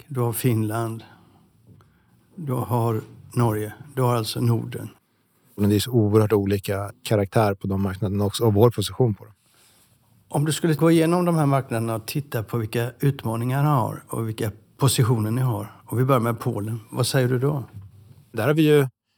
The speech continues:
Speaker 2: på tre år fördubblat verksamheten och i förra året passerade vi första gången hundra miljoner i omsättning i Polen. Och det är så dålig marknadsdata från Polen, men vi tror väl att vi kanske är femma i Polen.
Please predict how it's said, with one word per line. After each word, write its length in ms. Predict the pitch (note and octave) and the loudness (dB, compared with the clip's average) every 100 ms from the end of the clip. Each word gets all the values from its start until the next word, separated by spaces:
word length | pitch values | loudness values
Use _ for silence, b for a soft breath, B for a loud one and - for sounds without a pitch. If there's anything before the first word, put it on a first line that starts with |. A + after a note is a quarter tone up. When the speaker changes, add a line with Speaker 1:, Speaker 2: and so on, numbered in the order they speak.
| - | -8
Speaker 2:
på 240 | D3 C#3 | -2 -2
tre 280 | C3+ D3+ D3 | 0 2 4
år 180 | C3 B2+ | 4 4
fördubblat 460 | - A#2+ A2+ C3+ C3+ | 0 -2 0 -2 0
verksamheten 680 | A#2+ - B2+ A#2+ - A#2+ | 0 0 -2 -4 -4 -2
och 80 | A#2+ | 0
i 140 | A#2 | 0
förra 240 | A2 - A#2+ | -2 2 4
året 180 | A#2 - | 2 0
passerade 420 | A#2 A#2+ A2+ A2 | -4 0 0 -2
vi 140 | G#2+ | -6
första 300 | G2+ - A2+ | -6 -6 0
gången 140 | G#2+ G#2+ | 0 2
hundra 240 | G#2 G#2+ | 0 0
miljoner 300 | G#2+ G#2+ G#2+ | 0 0 2
i 40 | |
omsättning 640 | G#2+ G2+ - A2+ _ A#2 G#2+ | 2 2 2 -2 _ -4 -4
i 40 | |
Polen. 480 | G#2+ A2 G#2 G#2+ A#2 G#2 B - | -2 0 0 -2 -8 -10 B -8
Och 300 | D3 A#2+ G#2+ - B B B B | -4 -2 -4 -8 B B B B
det 80 | A#2 | 2
är 40 | |
så 60 | A2+ | 4
dålig 440 | A2+ A2+ G#2 G#2 | 4 4 4 0
marknadsdata 800 | A2 G2+ - G2+ - A2 G2+ A2+ | 0 -2 -4 -6 -2 -2 -4 -6
från 160 | - G2+ | -4 -2
Polen, 300 | G2+ G2+ G#2 | 0 0 0
men 120 | G#2+ | 0
vi 80 | A2 | 0
tror 240 | - A2+ | 2 2
väl 100 | A2+ | 2
att 120 | G#2+ | 0
vi 40 | A2+ | 0
kanske 240 | A#2 - | -2 -2
är 20 | |
femma 480 | - C3+ C3 A#2+ B2+ | 0 2 4 2 0
i 40 | |
Polen. 360 | B2 C3 B2+ | 2 2 2